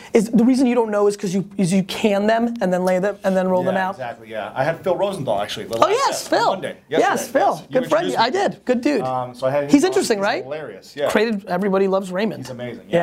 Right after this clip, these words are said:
Speaker 1: Yeah.
Speaker 2: So he was great. Here, I'll finish with a quote.
Speaker 1: Okay,
Speaker 2: Can I do
Speaker 1: do your,
Speaker 2: that?
Speaker 1: yeah, do your thing.
Speaker 2: So
Speaker 1: Is it gonna be, "We find out that everyone's a freak"?
Speaker 2: No, no, no,
Speaker 1: Okay.
Speaker 2: exactly. <laughs> This is a quote that's kind of, like, embodies,
Speaker 1: Two minutes.
Speaker 2: um, embodies what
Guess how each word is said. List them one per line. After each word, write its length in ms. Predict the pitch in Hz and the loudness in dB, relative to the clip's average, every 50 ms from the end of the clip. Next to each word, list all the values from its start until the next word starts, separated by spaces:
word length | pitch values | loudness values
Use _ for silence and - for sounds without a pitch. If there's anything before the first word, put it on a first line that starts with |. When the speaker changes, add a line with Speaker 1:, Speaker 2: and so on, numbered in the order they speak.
| 151 | 0
Speaker 1:
Yeah. 40 | - | -2
Speaker 2:
So 220 | - - - 117 107 | -8 -12 -14 -12 -8
he 100 | 131 135 | -6 -6
was 140 | 123 - | -6 -6
great. 300 | - 120 110 110 113 110 - _ _ _ | -6 -8 -8 -8 -8 -10 -14 _ _ _
Here, 160 | - 190 196 175 | 0 0 2 2
I'll 180 | 160 160 160 | 2 0 0
finish 220 | 170 202 190 - - | -2 -4 -6 -6 -6
with 100 | 160 135 | -10 -12
a 40 | |
quote. 360 | 123 - - 113 98 92 - - _ _ _ _ _ _ _ _ _ _ _ - | -12 -8 -4 -4 -4 -4 -6 -10 _ _ _ _ _ _ _ _ _ _ _ -2
Speaker 1:
Okay, 180 | 170 190 - | -2 0 2
Speaker 2:
Can 80 | 254 294 | 0 2
I 40 | 262 | 2
do 60 | 175 | 2
Speaker 1:
do 40 | 185 | 2
your, 140 | 220 240 240 | 2 0 0
Speaker 2:
that? 120 | 233 - | 0 0
Speaker 1:
yeah, 160 | 185 233 311 | 0 2 2
do 120 | 185 160 196 | 2 0 0
your 100 | 226 240 | 0 0
thing. 260 | 233 285 196 151 - - - | 0 -2 -4 -4 -6 -12 -18
Speaker 2:
So 380 | - - - 139 131 127 123 - | -14 -4 0 2 2 2 4 2
Speaker 1:
Is 100 | 240 220 | 2 2
it 60 | 226 214 | 4 2
gonna 100 | 254 226 | 2 2
be, 240 | 233 226 208 202 - - - _ _ _ _ _ | 2 2 0 -4 -8 -14 -20 _ _ _ _ _
"We 100 | 175 180 | -4 0
find 240 | - 208 190 190 190 | 0 0 2 2 0
out 100 | 190 180 | 0 0
that 100 | 185 180 | 2 2
everyone's 320 | 190 190 190 185 185 175 175 | 2 2 2 0 0 -2 -2
a 20 | |
freak"? 440 | - - - 202 247 294 - - - - - | -6 -2 0 0 0 0 -2 -6 -14 -14 -4
Speaker 2:
No, 180 | 135 151 147 | 0 0 0
no, 100 | 143 139 | 0 0
no, 180 | 127 120 110 208 | -4 -2 -2 -2
Speaker 1:
Okay. 240 | - 208 202 - - | 0 0 0 0 0
Speaker 2:
exactly. 720 | - 190 - - - - 214 226 - - - 180 143 262 | 0 -2 -4 -4 -2 -2 0 0 0 0 -2 0 0 2
<laughs> 0 | 262 | 0
This 100 | 190 - | 0 0
is 60 | 226 | -2
a 80 | 214 185 | -2 -2
quote 240 | 190 202 196 185 170 | 0 0 0 0 -2
that's 140 | 175 - | -6 -6
kind 160 | - 175 165 156 | -4 -2 -2 0
of, 60 | 151 | 0
like, 200 | 151 143 135 139 | -2 -2 -4 -6
embodies, 340 | 139 123 139 139 135 135 - | -6 -4 -4 -4 -2 0 2
Speaker 1:
Two 60 | 202 | 2
minutes. 260 | 175 156 143 135 131 | 2 2 0 0 0
Speaker 2:
um, 320 | 127 123 120 117 113 - - - | 0 0 -2 -4 -6 -10 -12 -10
embodies 540 | 123 117 101 127 123 123 120 123 123 117 - | -10 -4 0 0 0 2 0 0 -2 -2 -2
what 480 | 117 117 117 117 113 - - - - | -2 0 0 2 0 -2 -4 -8 -14